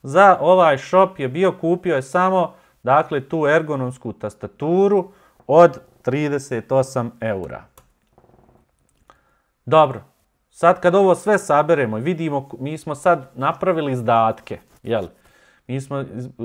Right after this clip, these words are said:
klik, recimo, da košta jedan euro za ovo. Jedan euro košta klik, sedamnaest eura smo dali,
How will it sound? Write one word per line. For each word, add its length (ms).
klik, 280
recimo, 400
da 200
košta 680
jedan 380
euro 340
za 140
ovo. 200
Jedan 340
euro 240
košta 500
klik, 500
sedamnaest 760
eura 380
smo 200
dali, 600